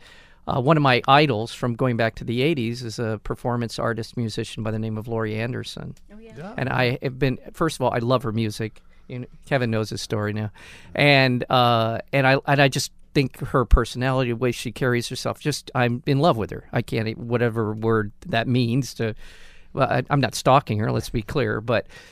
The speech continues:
Speaker 1: anyway, so t-, she has, she just come out with a documentary, uh, about, uh, uh, called, uh, The Heart of a Dog, and it was, it was a documentary about her dog, but it was really about Lou Reed, who had just died.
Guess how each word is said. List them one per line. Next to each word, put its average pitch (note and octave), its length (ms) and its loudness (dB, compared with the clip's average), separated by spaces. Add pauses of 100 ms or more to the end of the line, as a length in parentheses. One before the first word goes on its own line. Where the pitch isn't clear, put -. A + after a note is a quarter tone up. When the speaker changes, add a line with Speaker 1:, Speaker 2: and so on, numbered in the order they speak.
(160)
Speaker 1:
anyway, B2+ 300 4
so B2+ 260 2
t-, - 160 -16
she C3+ 340 0
has, A#2+ 440 0
she C3+ 180 0
just A#2 220 0
come B2+ 140 2
out A2+ 60 0
with B2 120 -2
a A#2+ 60 0
documentary, A#2 880 -2
uh, B2 240 -4
about, A2+ 560 -4
uh, A#2+ 260 -6 (300)
uh, B2 100 -8
called, A#2 340 -2
uh, G#2+ 260 -4 (280)
The - 60 -8
Heart B2+ 160 2
of A2+ 80 -2
a A#2 40 -2
Dog, A#2+ 460 2
and A#2+ 140 -2
it B2+ 80 -6
was, A#2 300 -4 (380)
it - 60 -8
was C3+ 140 0
a C#3 80 2
documentary C#3 560 2
about B2+ 240 4
her C3+ 180 2
dog, D#3+ 300 8
but B2 80 -2
it - 20 0
was A2 100 -6
really B2 180 0
about A2+ 280 0
Lou C3 160 2
Reed, B2+ 220 0
who A#2 100 0
had G#2+ 100 -2
just - 240 -6
died. A2 360 -4